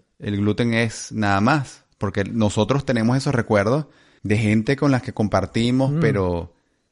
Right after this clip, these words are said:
Speaker 1: oye, la asociación de, de, del gluten con la vida espiritual es interesante porque es un caminar, es una transición de la vida. Así que vamos a también estar hablando sobre,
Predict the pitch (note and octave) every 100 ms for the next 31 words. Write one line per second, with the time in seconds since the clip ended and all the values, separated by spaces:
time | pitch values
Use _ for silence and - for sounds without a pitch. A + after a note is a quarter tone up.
0 | _ - B2 B2 G#2 F#2+ G#2 G#2 F2+ -
1 | A#2 B2+ D3+ D#3 D#3 C3 G#2 - G2 F#2+
2 | F2+ F#2 G2 G2 G2+ G#2+ G#2+ C3+ - C#3+
3 | A2 G2+ G#2+ D3+ - G2 F2 A#2 F3 B2+
4 | G2+ G2 F#2 E3 E3 G#2 F2+ F#2+ F#2 F2+
5 | A2 C#3+ D#3+ C3 G#2 C3 D3+ C3+ G#2 G#2
6 | B2 A#2+ G2+ F#2+ G#2 A#2 A2+ F2+ F2 G#2+
7 | F3+ F3+ - G#2 G#2 G2 A2+ C3+ G#2+ F#2+
8 | F#2+ A#2+ C#3+ - _ _ _ - F#2+ F2+
9 | F#2 G2+ G#2 A#2 B2+ A2 F#2 F2 F#2